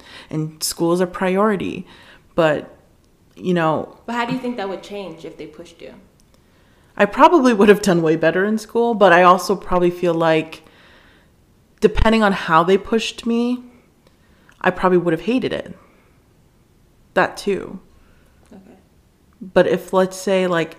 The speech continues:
Speaker 1: I said I wanted to go to school and they were like, "Oh, that's amazing. Like, um, we'll help you along the way," like, things like that. But they just didn't know better.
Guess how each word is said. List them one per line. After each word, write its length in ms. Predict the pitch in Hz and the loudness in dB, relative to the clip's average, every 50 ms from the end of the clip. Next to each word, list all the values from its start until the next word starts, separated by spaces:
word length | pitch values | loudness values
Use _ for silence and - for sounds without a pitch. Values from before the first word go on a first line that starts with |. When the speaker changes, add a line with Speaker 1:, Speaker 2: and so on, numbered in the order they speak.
| - _ | -12 _
Speaker 1:
I 300 | - 165 175 170 175 175 | 2 4 6 6 4 2
said 340 | 165 - - 165 160 165 - | -2 -4 -6 -6 -6 -4 -4
I 140 | 165 160 170 | -2 -2 -2
wanted 340 | 170 165 165 160 156 147 147 | 0 0 0 -2 -2 -4 -6
to 80 | - 156 | -8 -6
go 160 | - 147 143 | -6 -6 -6
to 80 | - | -6
school 460 | - - - - - - 87 - - - | -8 -12 -14 -12 -10 -8 -8 -8 -8 -8
and 180 | - 170 165 | -6 -6 -4
they 80 | 160 160 | -4 -4
were 120 | 156 156 160 | -4 -4 -4
like, 220 | 160 160 160 - - | -4 -4 -6 -2 2
"Oh, 140 | 277 311 - | 2 2 2
that's 200 | 285 262 - 226 | 2 -2 0 0
amazing. 560 | 220 262 330 359 277 - 170 151 160 165 165 | 0 0 0 0 0 -2 -2 -4 -4 -6 -4
Like, 400 | 160 160 160 160 156 160 - - - - - - - - - - - _ _ - | -4 -4 -4 -4 -6 -8 -14 -20 -20 -20 -20 -20 -20 -20 -20 -20 -20 _ _ -10
um, 560 | - 170 170 165 165 165 175 170 175 180 - _ _ | -8 -6 -6 -6 -8 -8 -8 -10 -10 -12 -14 _ _
we'll 140 | 190 196 190 | 2 2 4
help 220 | 196 240 262 262 | 4 0 2 2
you 100 | 262 247 | 2 2
along 240 | 220 208 208 208 202 | 4 2 2 0 0
the 60 | 202 | -2
way," 340 | 214 269 330 320 233 185 170 | -2 0 0 0 -2 -2 -2
like, 400 | 160 160 160 156 156 156 - - | -2 -2 -4 -4 -4 -10 -12 -6
things 220 | - 185 185 175 180 | -4 -2 -2 -2 -2
like 180 | 170 160 156 - | -4 -6 -4 -4
that. 320 | 175 180 170 165 160 - | -4 -2 -2 -4 -4 -4
But 300 | - 156 - - - - | -4 -4 -4 -6 -4 0
they 100 | 170 175 | 0 0
just 260 | 175 180 185 180 180 - | 2 0 -4 -6 -2 -2
didn't 200 | 190 175 156 101 | -2 -2 -2 -4
know 120 | - 170 | -4 -4
better. 500 | 170 - - - - - - 175 175 180 | -4 -4 -6 -6 -8 -8 -8 -10 -12 -14